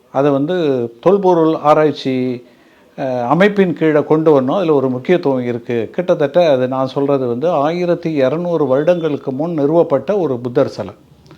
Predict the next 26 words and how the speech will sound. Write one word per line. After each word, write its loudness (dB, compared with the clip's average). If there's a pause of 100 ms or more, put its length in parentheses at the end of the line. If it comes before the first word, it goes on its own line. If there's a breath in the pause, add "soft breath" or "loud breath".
(380 loud breath)
அந்த 4
புத்தர் 6
சிலை 4
தான் 4 (440 soft breath)
எனக்கு 2
இன்னொரு 6
புத்தகத்தை 4
எழுத 6
கொண்டு, -2
எழுதணும் 6 (220)
அப்படிங்கிற 2
ஒரு 6
ஆர்வத்தை 4
தூண்டுனது. -2 (920 loud breath)
சென்னைக்கு 2
பக்கத்துல 4
இருக்கிற 6
காஞ்சிபுரத்தை 4
பத்தி 0
நம்ம -2
எல்லாரும் 2
கேள்விப்பட்டிருப்போம். -2 (600 soft breath)
அந்த 2
காஞ்சிபுரம் 4
பொதுவா 8 (100)
பரவலா 8